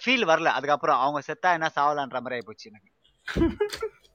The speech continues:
Speaker 1: அதான் உண்மை, அப்படிதான் எனக்கு தோணுச்சு எனக்கு படம் பார்க்கும்போது. அது மட்டும் இல்லாம அந்த கேரக்டர் எல்லாமே நல்லா நடிச்சிருப்பாங்க. அந்த, ஆ,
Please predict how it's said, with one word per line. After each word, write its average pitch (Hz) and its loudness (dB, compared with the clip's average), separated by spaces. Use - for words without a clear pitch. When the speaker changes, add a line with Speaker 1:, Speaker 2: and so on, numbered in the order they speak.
Speaker 1:
அதான் 156 2
உண்மை, 185 2
அப்படிதான் 202 4
எனக்கு 156 -2
தோணுச்சு 160 -10
எனக்கு 127 -10
படம் 156 -4
பார்க்கும்போது. 135 -4
அது 147 -8
மட்டும் 175 -8
இல்லாம 180 -2
அந்த 160 -2
கேரக்டர் 196 -2
எல்லாமே 175 0
நல்லா 147 -2
நடிச்சிருப்பாங்க. 123 -10
அந்த, 113 -12
ஆ, 113 -10